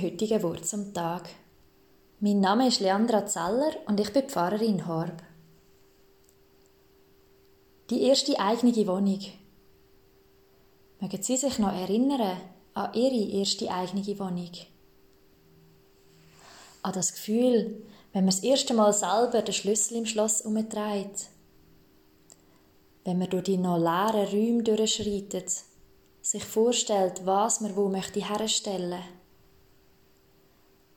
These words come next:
Oder dann, wenn man das erste Mal in der eigenen vier Wänden übernachtet.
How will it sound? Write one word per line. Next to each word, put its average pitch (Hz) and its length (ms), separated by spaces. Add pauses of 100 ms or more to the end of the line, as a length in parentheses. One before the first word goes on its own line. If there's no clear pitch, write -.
(240)
Oder 208 180
dann, 202 260
wenn 226 80
man 190 120
das 190 140
erste 240 440
Mal 196 440 (680)
in - 100
der - 120
eigenen 175 400
vier 185 280
Wänden 170 440
übernachtet. 185 760